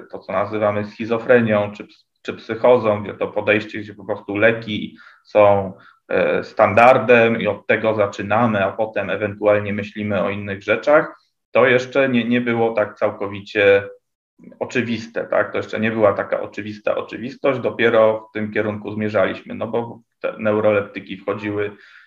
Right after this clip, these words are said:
e, właściwie w drugiej połowie lat pięćdziesiątych i to też trochę zajęło, zanim to doszło do tego poziomu, gdzie to było po prostu jako first line of treatment, y, przyjęte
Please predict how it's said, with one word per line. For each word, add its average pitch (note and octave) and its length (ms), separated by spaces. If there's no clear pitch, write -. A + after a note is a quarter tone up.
e, F2+ 400
właściwie G#2 380
w G#2 60
drugiej A2 300
połowie G#2 340
lat G2 200
pięćdziesiątych D3+ 800
i D#3+ 60
to D3 120
też C3+ 220
trochę A#2 640
zajęło, G#2+ 540
zanim G#2 460
to G#2 260
doszło G2+ 340
do G2+ 100
tego G2+ 340
poziomu, G#2+ 540
gdzie G2+ 460
to - 120
było G2+ 220
po - 160
prostu - 960
jako - 440
first A2+ 280
line G#2+ 260
of G#2 180
treatment, G#2+ 720
y, G2+ 340
przyjęte G2+ 800